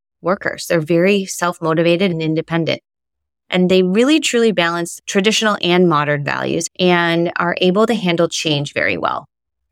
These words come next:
So things you can do as a boss, and I'm gonna go into more, but in a nutshell is give them autonomy over their projects and encourage them to,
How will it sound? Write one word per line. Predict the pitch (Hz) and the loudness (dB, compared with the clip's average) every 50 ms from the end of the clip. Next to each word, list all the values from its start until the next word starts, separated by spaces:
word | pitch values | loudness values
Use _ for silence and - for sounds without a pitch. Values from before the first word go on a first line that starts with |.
| _ | _
So | - - - 196 190 185 175 175 175 180 | -10 -6 -2 0 2 2 2 2 0 -2
things | 180 - - 202 202 202 190 208 | -4 -4 0 0 2 2 2 0
you | 214 | 0
can | - 196 | 0 2
do | 185 175 170 | 2 4 2
as | 160 156 | 2 2
a | 165 | 0
boss, | 160 156 147 151 147 - - | 2 2 0 0 0 -2 -4
and | 165 | -2
I'm | 170 | -2
gonna | 170 180 180 | 0 -2 0
go | 170 170 160 | 0 0 0
into | 160 151 151 | 0 -2 -2
more, | 156 151 151 139 135 139 | -2 -2 -2 -2 -2 -2
but | 139 139 139 143 - - - | 0 0 0 0 0 -4 -4
in | 160 160 156 | -2 0 2
a | 151 | 2
nutshell | 156 147 - - - - 156 151 151 | 2 2 0 -2 -2 -2 0 0 0
is | 147 143 - | 0 -2 -2
give | 175 175 170 175 | -2 -2 0 0
them | 190 185 185 | 0 2 2
autonomy | 170 147 - - 165 165 170 175 180 175 | 0 0 0 0 0 2 4 4 4 2
over | 170 160 156 151 | 2 0 0 2
their | 147 147 147 | 0 0 -2
projects | - - 151 156 160 160 180 185 202 208 - - - | -2 -4 -2 -2 0 2 2 0 0 -2 -4 -2 -2
and | 170 160 | 0 2
encourage | 156 156 156 - - - 170 175 180 170 165 | 2 0 -2 -4 -2 0 0 0 0 0 0
them | 165 165 160 160 160 | 0 0 0 0 -2
to, | - - 160 156 151 | -4 -2 0 0 0